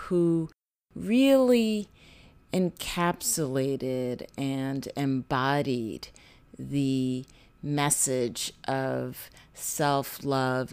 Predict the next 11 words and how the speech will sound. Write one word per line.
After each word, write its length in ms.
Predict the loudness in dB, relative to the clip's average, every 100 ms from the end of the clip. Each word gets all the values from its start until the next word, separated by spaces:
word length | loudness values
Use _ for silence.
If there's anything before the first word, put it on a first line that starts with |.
| -6
and 240 | -4 -2
self-care. 1040 | -2 -2 -2 -4 -10 -6 -4 -4 -6 -10 -16 _ _ _ _
And 400 | 0 2 2 0 2
I 120 | 2
love 420 | 4 6 6 6 2
this 260 | 2 2
quote, 680 | -2 -6 2 4 4 0 -8 -6 -6
uh, 260 | -4 -6
that 300 | -2 -2 -2 -4
I 200 | -4 -4
found 680 | -6 -4 -2 0 0 -2